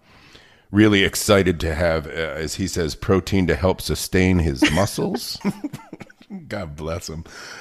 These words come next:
He finds a bunch of ant eggs for bait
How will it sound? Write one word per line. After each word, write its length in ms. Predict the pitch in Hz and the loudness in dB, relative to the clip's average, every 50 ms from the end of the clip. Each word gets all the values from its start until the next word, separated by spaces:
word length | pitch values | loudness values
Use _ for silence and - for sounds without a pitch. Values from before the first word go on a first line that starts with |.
| - - | -16 -14
He 720 | - - - 147 147 165 165 156 147 143 143 151 160 151 - - - | -10 -4 0 0 0 2 0 -2 -2 -2 -2 -2 -4 -6 -8 -14 -18
finds 560 | - - - - 113 104 104 104 101 98 95 - | -20 -8 -2 2 2 4 4 2 0 0 -2 -6
a 60 | - | -6
bunch 340 | 90 90 95 92 90 87 - | -2 0 0 0 0 -2 -4
of 100 | 101 92 - | -6 -6 -4
ant 200 | 98 90 87 85 - | -2 -2 -2 -2 -2
eggs 300 | 82 85 87 87 85 - | -4 -4 -4 -4 -6 -8
for 140 | - 110 104 | -8 -6 -6
bait 380 | 90 101 101 104 127 151 - | -4 -2 -2 -2 -2 -4 -8